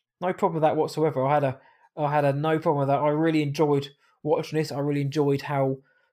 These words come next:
um, the characters interacted. They had a great chemistry, like, the older characters. I think they worked really well, and you believed that they were veterans thirty odd years later, forty odd years later, or however long it's been. And the messages, like you say, the messages are timeless.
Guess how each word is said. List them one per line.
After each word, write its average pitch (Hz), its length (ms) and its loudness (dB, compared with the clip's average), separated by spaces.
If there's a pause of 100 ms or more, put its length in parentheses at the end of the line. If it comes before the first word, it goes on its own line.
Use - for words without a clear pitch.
(160)
um, 135 480 -2
the 135 120 0
characters 151 560 -2
interacted. 151 600 0
They 147 60 -4
had 143 120 -4
a 139 40 -4
great 156 420 -2
chemistry, 139 540 -2
like, 139 140 0
the 139 120 -2
older 139 240 -2
characters. 139 460 -4
I - 20 -20
think 139 120 -8
they 139 80 -4
worked 147 360 2
really 139 200 -2
well, 143 140 4
and 143 80 0
you 147 80 -4
believed 156 640 -2 (320)
that 139 80 -8
they 143 120 0
were 139 100 0
veterans 131 680 -4 (440)
thirty 147 360 0
odd 139 160 -2
years 135 240 -2
later, 135 260 -2
forty 139 260 -2
odd 135 160 -2
years 131 160 -2
later, 135 180 0
or 117 40 -4
however 143 260 0
long 131 120 0
it's 139 100 -8
been. 131 280 -4 (420)
And 170 320 -4 (280)
the 160 120 -6
messages, 170 400 0
like 147 100 0
you 147 60 -6
say, 160 240 -2
the 151 100 -6
messages 160 560 -2
are 160 60 -4
timeless. 160 560 -6